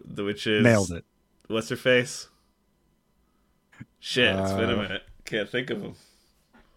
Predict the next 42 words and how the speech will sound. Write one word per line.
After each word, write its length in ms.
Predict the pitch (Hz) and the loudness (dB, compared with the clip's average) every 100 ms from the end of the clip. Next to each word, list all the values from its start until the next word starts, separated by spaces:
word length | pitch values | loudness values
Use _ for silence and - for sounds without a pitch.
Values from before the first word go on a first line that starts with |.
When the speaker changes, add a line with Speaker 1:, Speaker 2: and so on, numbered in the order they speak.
| _ _ _ _ _ _ _ _ _ _ _ _ _ _ - | _ _ _ _ _ _ _ _ _ _ _ _ _ _ -14
Speaker 2:
Oh, 260 | - 135 139 | -8 -6 -2
what 220 | 131 160 | 0 0
is 200 | 139 151 | 0 -2
her 140 | 113 | -2
name? 340 | 101 95 95 92 | -2 -4 -4 -6
How 140 | - 127 | 2 4
did 120 | 139 | 8
I 100 | 135 | 6
forget 360 | - 123 127 - | 6 2 2 4
that 220 | - 123 | 2 2
Speaker 1:
I 100 | 95 | 0
Speaker 2:
one? 80 | 98 | -2
Speaker 1:
don't 100 | 110 | 0
know. 180 | 143 127 | 0 0
It's, 320 | - - - - _ _ | -2 -12 -20 -20 _ _
it's 120 | _ - | _ -20
just 220 | - - | -20 -10
drawing 300 | 101 101 101 | -6 -6 -4
blanks, 320 | 107 113 - | -4 -4 -6
I 60 | 92 | -8
guess. 400 | 92 92 - _ - 107 | -8 -10 -12 _ -14 -12
Speaker 2:
It 140 | - - _ _ _ _ _ | -12 -14 _ _ _ _ _
has 220 | 92 90 | -10 -10
been 160 | - 80 | -10 -10
a 60 | 78 | -10
while. 420 | 76 78 78 78 _ _ - | -10 -10 -12 -14 _ _ -2
Speaker 1:
It'll 200 | 110 120 | 2 2
come 220 | 135 120 | 2 0
back 260 | 107 104 101 | 2 0 0
to 100 | 101 | -2
us 140 | 98 | -2
in 100 | 104 | -4
the 60 | 101 | -6
middle 260 | 98 98 98 | -4 -2 -2
of, 100 | 95 | -2
like, 200 | 95 - | -6 -8
the 80 | |
third 400 | 90 98 92 90 | -8 -4 -4 -6
movie 280 | 95 92 95 | -10 -8 -6
we 100 | 95 | -6
talk 300 | 90 90 90 | -6 -8 -8
about. 360 | 92 92 92 95 | -10 -10 -10 -12